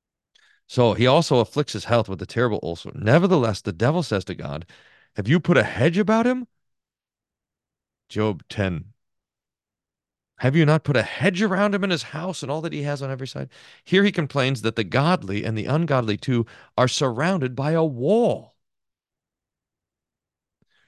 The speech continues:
With silent indignation, he threatens destruction to body and property, as though he meant to say, "If Job were in my hands, I would show what I could do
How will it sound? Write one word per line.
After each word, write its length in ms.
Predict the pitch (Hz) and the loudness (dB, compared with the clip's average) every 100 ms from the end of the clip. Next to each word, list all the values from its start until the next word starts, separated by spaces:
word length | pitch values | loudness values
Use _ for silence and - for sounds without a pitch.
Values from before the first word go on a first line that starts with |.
| _ | _
With 160 | - 123 | -8 -8
silent 540 | - 135 160 202 196 | -6 -2 0 0 0
indignation, 640 | 170 175 147 120 139 - 95 | 0 0 -2 -4 -6 -6 -6
he 140 | 104 | -6
threatens 420 | 95 113 123 120 | -4 0 0 0
destruction 640 | - 101 - 117 - 101 82 | -4 -4 -2 -2 -2 -6 -4
to 100 | 98 | -2
body 420 | 107 117 151 151 | 2 4 4 4
and 120 | 143 | 2
property, 480 | 120 107 104 - - _ _ | 0 -4 -6 -12 -16 _ _
as 140 | - 101 | -4 2
though 120 | 123 | 4
he 120 | 117 | 4
meant 200 | 110 147 | 2 0
to 80 | 110 | -2
say, 340 | - 60 90 - - _ | -6 -6 -6 -10 -20 _
"If 160 | 127 98 | -4 -2
Job 500 | 101 143 208 208 120 | 2 4 6 4 2
were 200 | 117 117 | 0 0
in 140 | 113 | 0
my 280 | 107 143 208 | 0 2 2
hands, 460 | 110 90 82 135 - - - - | 0 -4 -8 -8 -12 -20 -18 -2
I 100 | 160 | 2
would 160 | 160 147 | 2 0
show 280 | - 185 | 0 2
what 180 | 202 190 | 2 2
I 120 | 180 | -2
could 240 | 185 180 135 | -2 -6 -6
do 400 | 202 190 - | -4 -4 -6